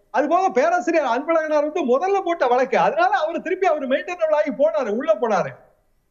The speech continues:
அதையும் இதை எப்படி ஒப்பிட முடியும்? தமிழ்மணி சொன்ன அதே வாதம் தான்.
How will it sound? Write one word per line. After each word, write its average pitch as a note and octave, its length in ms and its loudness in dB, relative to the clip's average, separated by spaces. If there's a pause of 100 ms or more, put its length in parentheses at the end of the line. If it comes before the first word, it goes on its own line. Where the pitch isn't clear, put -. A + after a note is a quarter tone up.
(120)
அதையும் G4 380 2
இதை G4 160 2
எப்படி F4+ 220 2
ஒப்பிட D#4+ 320 2
முடியும்? C4 400 2 (300)
தமிழ்மணி D#4+ 360 2
சொன்ன E4 200 2
அதே D#4 240 2
வாதம் D4 360 0
தான். C3+ 140 -2